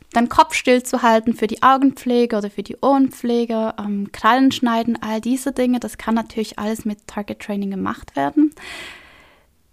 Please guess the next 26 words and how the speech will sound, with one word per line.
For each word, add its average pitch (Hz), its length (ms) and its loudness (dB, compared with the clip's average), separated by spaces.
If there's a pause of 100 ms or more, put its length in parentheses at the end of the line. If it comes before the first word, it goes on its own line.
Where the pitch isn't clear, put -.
(120)
Das 247 240 0
lustigste 285 680 0
Target 269 400 -4
Training 240 560 0
oder 220 180 -6
das, 214 400 -6 (420)
ja, 214 160 0
kreativste 262 800 -2
Target 220 380 -4
Training, 220 360 -4
das 196 200 -8
ich 302 280 -4
bis 269 240 -4
jetzt 226 400 -4
erleben 226 400 0
durfte, 233 440 -6
war 202 200 -4
damals 220 520 -2
im 196 360 -6
Dog 233 280 -2
Dancing. 269 500 0 (840)
Also 208 240 -4
wir 208 140 -4
haben 220 240 2
zum 214 180 -4
Beispiel 240 600 -4